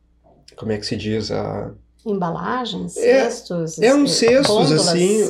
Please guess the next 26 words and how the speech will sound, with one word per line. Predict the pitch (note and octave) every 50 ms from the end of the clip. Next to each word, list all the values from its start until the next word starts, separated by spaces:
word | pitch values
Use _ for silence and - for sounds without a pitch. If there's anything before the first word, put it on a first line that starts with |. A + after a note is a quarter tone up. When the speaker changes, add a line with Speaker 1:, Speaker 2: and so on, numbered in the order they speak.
| -
Speaker 2:
ah, | - D#3 D#3 D#3+ F3 E3 E3 E3+ F3+
estantes. | F#3 - - - A3+ B3 B3+ B3+ A#3+ - - G3 F3+ F3+ E3+ - -
Speaker 1:
É, | A3 B3 B3+
um | A3 G#3+ G#3
cesto, | G3+ - - G3+ G3 A3 A#3+ A3
eh, | G#3 E3 D#3+ D#3 D#3 E3
não, | E3+ F3+ F3
não | F#3+ G#3+ A#3 B3
um | A#3+
ce-, | - - F#3 E3+
é, | D#3 D#3
o, | D3 D#3 D#3 D3 D3+
tipo | D3 - E3+ -
que | - -
uma, | G3 F#3+ F#3+ F#3
umas | - F3 F3+ F3+ F3
latinhas, | E3 F3 F3 E3+ - - D4+ F4+ F#4 - C3+ A2+
assim, | A2 - - - D3+ F3 G3+ F3+ D3 B2
na, | A2+ A2 A2 A#2 - - - - - _ _ _
espalhado | - - - - C3+ B2 B2 B2+ C#3+ D3 E3
na | D3+ C3+ A#2
loja, | A2+ A2+ A#2 C#3+ G3+ B3 A3 F3+
né, | D3 A#2 A#2+ C3
pra, | C3+ - C#3+ C#3+ C#3 C#3
pra | C#3 - _ - D3 C#3+ C#3
criança | C#3 C#3 C#3+ C#3+ D3 E3+ F3+ E3+ - F#3 F3+ F3+ F3+ F3+